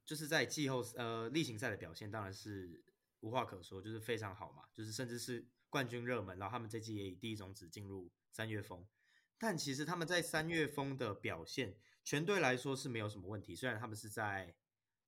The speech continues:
呃，十六强就被淘汰了，他们没能挺进八强。但是其实 Brandon Miller 在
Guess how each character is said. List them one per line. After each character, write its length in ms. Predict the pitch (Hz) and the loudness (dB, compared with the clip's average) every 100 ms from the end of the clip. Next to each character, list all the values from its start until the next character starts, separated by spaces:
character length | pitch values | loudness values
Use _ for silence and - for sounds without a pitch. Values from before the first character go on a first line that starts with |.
| _ - | _ -10
呃， 260 | 87 87 | -6 -4
十 420 | 90 - - - 110 | -6 -6 -6 -4 -4
六 380 | 123 175 123 | -2 0 0
强 260 | 104 - 87 | 0 -4 -6
就 120 | 101 | -4
被 100 | 104 | -4
淘 180 | 107 82 | -4 -8
汰 140 | - 95 | -6 -8
了， 80 | |
他 120 | - 127 | -4 -2
们 100 | 117 | -2
没 220 | 104 101 | -2 -2
能 160 | 101 | -4
挺 160 | 101 92 | -6 -8
进 160 | 107 104 | -8 -2
八 200 | 98 98 | 0 -2
强。 220 | - - _ - - | -6 -16 _ -20 -8
但 140 | - 185 | 0 2
是 140 | 190 | 2
其 140 | 156 131 | 0 -2
实 120 | 139 | 0
Brandon 320 | 147 147 151 | 2 4 4
Miller 540 | 147 143 143 131 95 90 | 2 2 2 2 0 0
在 380 | 131 104 98 | 2 2 0